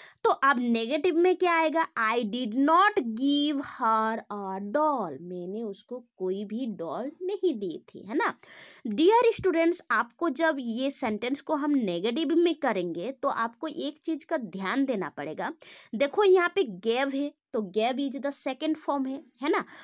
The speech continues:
और जब मैंने did not लगाया तो ये मैंने यहाँ पे gave नहीं लगाया, आपको फर्स्ट फॉर्म लगाना पड़ेगा। तो gave का फर्स्ट फॉर्म क्या है,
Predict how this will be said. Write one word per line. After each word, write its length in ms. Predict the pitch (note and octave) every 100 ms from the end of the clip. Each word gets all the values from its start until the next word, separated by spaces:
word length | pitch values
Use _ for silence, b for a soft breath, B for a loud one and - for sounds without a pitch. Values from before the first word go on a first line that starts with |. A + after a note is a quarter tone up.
| B -
और 180 | D#4+
जब 240 | A#3+ D4 D#4+
मैंने 260 | E4+ F4
did 540 | C#4 F#3 A3 G3+ G#3+ C#4
not 320 | F#4+ B4 G#4
लगाया 540 | B3+ G#3+ G3 F#3 A#3+ - _
तो 160 | D#4+ E4+
ये 300 | D4 C4+ D4
मैंने 320 | D4 D4+ D#4+
यहाँ 340 | D#4 C4+ C4 C4
पे 120 | D4
gave 420 | A3 A3 B3+ A#3+
नहीं 280 | C4 C#4 E4
लगाया, 500 | D4 A3 F#3+ D#3 B2 b b b
आपको 400 | A3+ A3+ - E4+
फर्स्ट 540 | F4+ - A#3 B3 D#4+ -
फॉर्म 280 | A#3 F3 F3
लगाना 360 | D3 D3+ C#3+
पड़ेगा। 420 | - B2+ A2+ - _ B B B
तो 100 | D4+ A#3+ F#3
gave 260 | B3+ D4 D4+
का 80 | E4+
फर्स्ट 420 | E4 E4 D#4+ -
फॉर्म 240 | - E4 E4
क्या 200 | F#4 E4+
है, 280 | D#4+ F#4